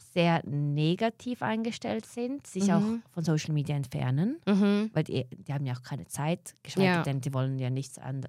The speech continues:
Speaker 1: anderes sehen, was andere machen, weil es gibt ja auch wieder einen Vergleich, wie andere leben, wie du
Speaker 2: Genau.
Speaker 1: lebst. Und ich sehe es und ich habe immer das Gefühl, wenn ich es jetzt ansprechen würde, wäre die Tür komplett zu.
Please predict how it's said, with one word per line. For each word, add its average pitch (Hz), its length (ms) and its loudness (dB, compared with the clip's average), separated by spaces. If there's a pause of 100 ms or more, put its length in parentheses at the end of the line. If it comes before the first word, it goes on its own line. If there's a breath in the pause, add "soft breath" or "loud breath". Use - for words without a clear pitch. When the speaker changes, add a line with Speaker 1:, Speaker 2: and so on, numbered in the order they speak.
Speaker 1:
anderes 131 400 -4
sehen, 135 180 -4
was 123 120 -4
andere 127 340 -6
machen, 151 420 -2
weil 131 180 -2
es - 200 -6
gibt 156 260 -6
ja 139 220 0
auch 143 200 0
wieder 175 220 -4
einen 160 140 -8
Vergleich, 160 580 -8
wie 156 140 -4
andere 156 340 -4
leben, 147 480 -2
wie 147 80 -4
du 156 140 -8
Speaker 2:
Genau. 165 600 0
Speaker 1:
lebst. 170 120 -4 (280 loud breath)
Und 165 120 0
ich 165 140 -2
sehe 180 360 4 (160)
es - 280 -6 (560 soft breath)
und 185 80 0
ich 185 100 0
habe 196 100 4
immer 226 180 2
das 220 120 -4
Gefühl, 202 340 -2
wenn 180 120 2
ich 175 80 -2
es - 40 -6
jetzt - 240 -6
ansprechen 196 760 -2
würde, 190 420 0 (120)
wäre 165 380 2
die 160 140 0
Tür 143 300 0
komplett 127 480 -4
zu. - 260 -12